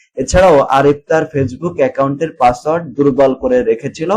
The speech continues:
হ্যাকাররা সহজেই এই দুর্বল পাসওয়ার্ডটা ভেঙে, এ, ফেলতে সক্ষম হয়েছে। এইভাবে উম, অ্যাকাউন্টটি হ্যাক হয়ে গেছে। তারপরে প্রশ্ন, আরিফ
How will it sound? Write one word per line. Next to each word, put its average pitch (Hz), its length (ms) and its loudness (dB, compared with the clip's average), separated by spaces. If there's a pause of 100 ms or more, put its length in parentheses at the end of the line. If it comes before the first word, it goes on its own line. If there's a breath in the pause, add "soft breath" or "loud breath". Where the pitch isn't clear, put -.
(360)
হ্যাকাররা 170 400 0
সহজেই 170 500 0
এই 135 240 0
দুর্বল 135 420 2
পাসওয়ার্ডটা 151 500 -6
ভেঙে, 151 400 -6 (420)
এ, 143 320 4
ফেলতে 147 260 -2
সক্ষম 135 420 -4
হয়েছে। 120 220 -8
এইভাবে 147 380 -6 (460)
উম, 123 340 -6 (120)
অ্যাকাউন্টটি 139 400 -4
হ্যাক 151 220 2
হয়ে 135 160 0
গেছে। 113 300 -8 (800)
তারপরে 156 320 2
প্রশ্ন, 156 300 -6
আরিফ 143 220 2